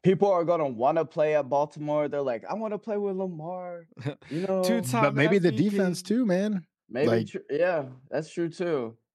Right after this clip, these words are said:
Speaker 3: I mean, loo-, look at all, like, our defenders who ended up getting paid, going somewhere else, and nothing happened to 'em.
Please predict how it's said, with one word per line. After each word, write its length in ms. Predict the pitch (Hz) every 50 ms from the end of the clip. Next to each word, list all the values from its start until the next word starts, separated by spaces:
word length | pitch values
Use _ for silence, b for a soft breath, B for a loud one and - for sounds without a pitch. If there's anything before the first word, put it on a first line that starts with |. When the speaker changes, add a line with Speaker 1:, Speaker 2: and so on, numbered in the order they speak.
| _ _
Speaker 3:
I 80 | - 131
mean, 300 | 143 127 120 120 120 113
loo-, 280 | 131 143 143 165 170 -
look 200 | 131 165 165 208
at 80 | 190
all, 180 | 180 160 151 139
like, 180 | 127 120 107
our 160 | - 113 120 120
defenders 520 | 113 104 - - 113 110 117 110 101 -
who 260 | - 110 110 107 95
ended 200 | 80 110 117 113
up 120 | 113 104 107
getting 220 | 117 92 98 -
paid, 240 | 98 104 110 110 107
going 180 | 113 107 107
somewhere 260 | 101 - 110 107 107 107
else, 180 | 104 104 -
and 80 | 104 101
nothing 220 | 98 92 - 95
happened 340 | 92 90 95 95 - 98 92
to 100 | - -
'em. 220 | 50 - - -